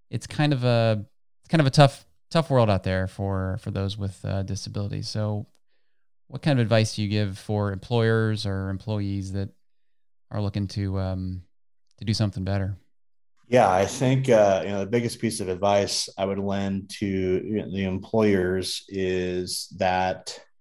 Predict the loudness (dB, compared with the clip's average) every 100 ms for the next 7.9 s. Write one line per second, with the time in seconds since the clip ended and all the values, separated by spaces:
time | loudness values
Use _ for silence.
0 | _ _ _ _ -18 -8 2 4 4 4
1 | 2 2 2 0 -2 -2 0 -2 -4 -4
2 | -2 2 2 2 0 -4 -10 _ _ _
3 | _ _ _ -4 2 4 4 4 0 0
4 | 0 2 2 0 -2 -4 -4 -4 -2 0
5 | 2 2 2 0 -2 -8 _ -4 0 2
6 | 0 -2 -4 -6 -12 _ -10 0 0 2
7 | 0 2 0 0 2 2 0 -4